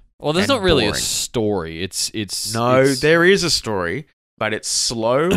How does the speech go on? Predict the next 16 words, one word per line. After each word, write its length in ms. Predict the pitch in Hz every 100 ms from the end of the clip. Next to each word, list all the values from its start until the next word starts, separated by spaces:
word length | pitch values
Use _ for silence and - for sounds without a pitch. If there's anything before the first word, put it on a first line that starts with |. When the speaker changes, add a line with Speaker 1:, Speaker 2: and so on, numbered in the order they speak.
| 110 104
Speaker 2:
<clears throat> 180 | - -
and 320 | 104 101 92 _ -
dull. 520 | 92 78 65 60 _ _ _ _ _ _ -
Speaker 1:
Yeah, 160 | 120
but 120 | 110 117
it's 160 | 110
not 160 | 127 117
supposed 380 | 104 120 104 104
to 60 |
be 20 | 101
the 20 |
Speaker 2:
Um, 60 | 98
Speaker 1:
focus 300 | 107 101 95
of 60 | 92
the 80 |
game. 360 | 92 95 90